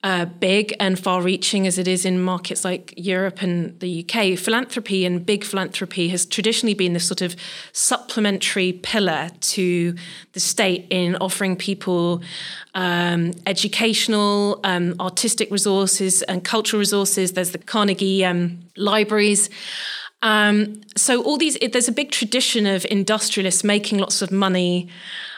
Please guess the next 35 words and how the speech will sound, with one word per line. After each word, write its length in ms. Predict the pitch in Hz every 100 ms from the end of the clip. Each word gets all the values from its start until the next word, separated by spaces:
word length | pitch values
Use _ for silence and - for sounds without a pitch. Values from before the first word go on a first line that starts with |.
| -
um, 640 | 208 202 196 190 185 185 185 -
and 220 | 214 208
then 460 | 214 214 208 196 196
donating, 840 | - 208 202 190 185 185 180 175 180
and 160 | 190 185
then 100 | 185
donating 480 | 190 190 185 190 175
that 200 | 175 -
and 320 | 180 180 175 -
entering 340 | 185 180 185
into 180 | 175 170
philanthropy. 600 | - 214 208 185 190 160 - - - - - -
What's 180 | - 226
interesting 360 | 302 370 - 320
about 200 | 247 214
Silicon 360 | - 220 208 202
Valley, 500 | 233 262 233 214 -
um, 280 | 190 190
individuals 520 | 185 208 202 214 226 190
is, 120 | 185
is 140 | - 190
that 160 | -
they're 180 | 220 240
doing 340 | 220 220 208 202
this, 180 | 185
but 180 | - 196
kind 220 | - 220
of 100 | 220 -
on 140 | 190
steroids 600 | 190 185 214 196 175 175 -
at 100 | -
a 60 |
much 320 | 190 214 220
younger 360 | 220 190 180 180
age. 480 | 190 175 165 -